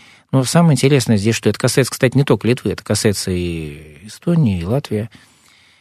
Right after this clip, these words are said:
Как только на территории этих стран оказались советские войска, ну и эти республики были инкорпорированы в состав С С С Р в сороковом году,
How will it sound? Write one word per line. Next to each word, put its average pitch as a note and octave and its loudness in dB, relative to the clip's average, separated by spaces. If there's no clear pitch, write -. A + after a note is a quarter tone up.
Как C3+ -2
только F3+ 4
на B2+ 4
территории C3 2
этих A2 -2
стран A#2+ 2
оказались G#2+ 2
советские G#2 0
войска, A2+ 2
ну B2+ 6
и G#2+ 6
эти F#2 -2
республики F2+ -4
были F#2 0
инкорпорированы F2+ -4
в - -10
состав G2 -8
С F#2+ -6
С G#2 -8
С - -2
Р F#3 2
в - -18
сороковом F#2 -4
году, D#2+ -4